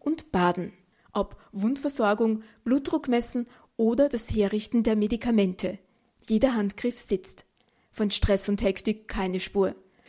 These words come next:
Flink und umsichtig agiert Schwester Stella, die seit mehr als zwanzig Jahren im mobilen Pflegedienst tätig ist. Routiniert und überlegt wirken ihre Bewegungen, während sie im Haushalt etwas wegräumt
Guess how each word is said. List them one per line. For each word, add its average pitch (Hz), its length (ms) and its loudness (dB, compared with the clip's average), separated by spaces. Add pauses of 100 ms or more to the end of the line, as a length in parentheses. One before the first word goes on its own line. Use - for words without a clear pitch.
Flink 302 440 2
und 320 200 -2
umsichtig 196 720 0
agiert 214 280 2
Schwester 208 320 4
Stella, 208 440 4 (260)
die 220 80 -2
seit 214 240 2
mehr 226 240 0
als 247 200 -6
zwanzig 262 500 -2
Jahren 196 340 4
im 202 140 2
mobilen 208 360 2
Pflegedienst 202 680 0
tätig 185 380 -2
ist. - 300 -6 (300)
Routiniert 269 640 0
und 247 220 -4
überlegt 214 600 0
wirken 196 240 0
ihre 202 240 4
Bewegungen, 214 640 4 (280)
während 190 320 0
sie - 140 -4
im 185 280 -6
Haushalt 208 440 2
etwas 214 320 0
wegräumt 208 540 0